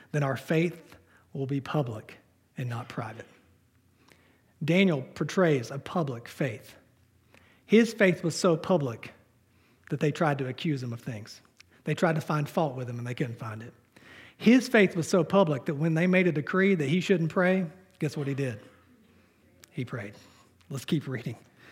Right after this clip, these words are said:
Conviction in a corrupt culture consistently calls to God in prayer. Verse ten, "When Daniel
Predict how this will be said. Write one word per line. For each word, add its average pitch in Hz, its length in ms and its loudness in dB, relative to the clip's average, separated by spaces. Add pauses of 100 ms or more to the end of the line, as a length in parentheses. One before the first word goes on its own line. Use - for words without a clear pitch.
(440)
Conviction 220 440 6
in 190 120 6
a 175 40 4
corrupt 185 280 4
culture 202 340 2
consistently 165 600 -2
calls 151 560 -2 (100)
to 160 100 -6
God 131 380 -2
in 135 160 -10
prayer. 113 320 -8 (1120)
Verse 156 220 2
ten, 113 240 -4 (1080)
"When 185 200 6
Daniel 165 500 6